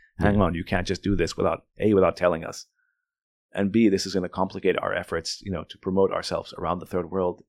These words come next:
Speaker 1: in our
Speaker 2: Right.
Speaker 1: struggle with the Soviets," and so on
Speaker 2: Right.
Speaker 1: and so forth.
Speaker 2: And then, so in sixty-seven, then, um,
Speaker 1: Israel
Speaker 2: I
Speaker 1: invades the
Speaker 2: Yeah.
Speaker 1: West Bank.
Speaker 2: And then again, borders are adjusted because
Speaker 1: Well, they invade the West Bank, they
Speaker 2: Right.
Speaker 1: invade Gaza, they invade the Golan Heights,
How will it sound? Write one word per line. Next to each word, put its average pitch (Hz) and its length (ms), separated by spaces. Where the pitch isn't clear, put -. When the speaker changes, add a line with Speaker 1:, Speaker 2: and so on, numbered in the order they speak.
Speaker 1:
in 95 120
our 87 60
Speaker 2:
Right. 85 80
Speaker 1:
struggle 92 340
with 82 80
the - 80
Soviets," - 420
and - 100
so 90 100
on - 60
Speaker 2:
Right. - 60
Speaker 1:
and - 100
so - 100
forth. - 100
Speaker 2:
And 104 140
then, 110 140
so 104 180
in 104 80
sixty-seven, 110 800
then, 90 400
um, 87 140
Speaker 1:
Israel 82 240
Speaker 2:
I - 40
Speaker 1:
invades 95 460
the - 100
Speaker 2:
Yeah. 98 40
Speaker 1:
West - 200
Bank. 87 240
Speaker 2:
And 92 120
then 92 280
again, 90 260
borders 85 380
are 78 120
adjusted 73 560
because 78 460
Speaker 1:
Well, 104 140
they 101 80
invade 110 240
the 98 60
West 110 220
Bank, 95 220
they 104 80
Speaker 2:
Right. 98 80
Speaker 1:
invade 104 300
Gaza, 98 460
they 98 120
invade 104 260
the 98 80
Golan 92 320
Heights, 82 460